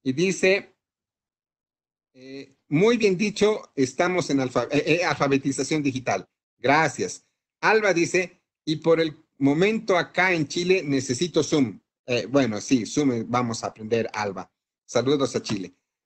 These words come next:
No-, Noemí Salas dice, "Sí, Gastón, estoy muy de acuerdo con el punto en el que como docentes debemos adecuarnos a las herramientas que utilizan los estudiantes,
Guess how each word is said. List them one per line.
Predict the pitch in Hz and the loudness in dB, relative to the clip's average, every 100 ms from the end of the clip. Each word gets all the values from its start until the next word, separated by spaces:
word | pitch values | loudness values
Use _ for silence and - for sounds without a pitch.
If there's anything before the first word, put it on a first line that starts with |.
| _ | _
No-, | 139 156 170 175 175 - | 0 2 2 2 2 0
Noemí | 151 160 165 185 226 | 0 2 4 2 2
Salas | 240 - - 190 190 190 | 0 -4 0 2 2 0
dice, | 156 165 202 170 - _ | -2 -2 -2 -4 -8 _
"Sí, | - 220 | -4 2
Gastón, | 226 202 208 208 | 2 2 0 0
estoy | 185 196 | 2 2
muy | 196 | 4
de | 180 | 2
acuerdo | 165 175 175 | 2 0 2
con | 143 | 2
el | 139 | 2
punto | 160 170 165 147 | 2 -2 -2 -2
en | 135 | 0
el | 131 | 0
que | 127 123 _ | -2 -10 _
como | - 131 127 | -4 0 2
docentes | 127 123 160 165 131 | 2 0 -2 0 0
debemos | 131 143 151 - _ _ - | 2 2 0 -6 _ _ -6
adecuarnos | 113 123 147 151 143 | -2 2 2 2 2
a | 131 | -2
las | 117 | -2
herramientas | 117 117 139 139 | -2 2 0 0
que | - | -2
utilizan | 127 123 131 139 | -2 0 0 0
los | 117 - | -2 -6
estudiantes, | - 120 135 139 156 175 - _ | -6 -2 0 0 0 -2 -4 _